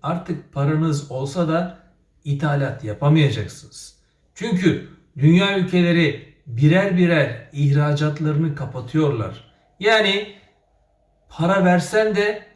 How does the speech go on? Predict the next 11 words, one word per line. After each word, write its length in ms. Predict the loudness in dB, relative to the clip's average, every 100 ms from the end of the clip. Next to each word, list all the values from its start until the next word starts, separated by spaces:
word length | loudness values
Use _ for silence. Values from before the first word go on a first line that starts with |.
| _ -14
buğday 500 | -2 0 2 2 2
vermem." 400 | 2 0 -2 -4
diyor. 340 | -6 -8 -14 _ _ _ _ _ -2
"Para 320 | 2 4 4
versen 460 | 2 0 -2 0
de 360 | 0 0 -2 -14 _ -8
ben 100 | -6
sana 300 | -4 -4 -2
ayçiçeği 400 | -2 -4 -4 -4
satmam." 500 | -6 -10 -4 0 2
diyor. 200 | 2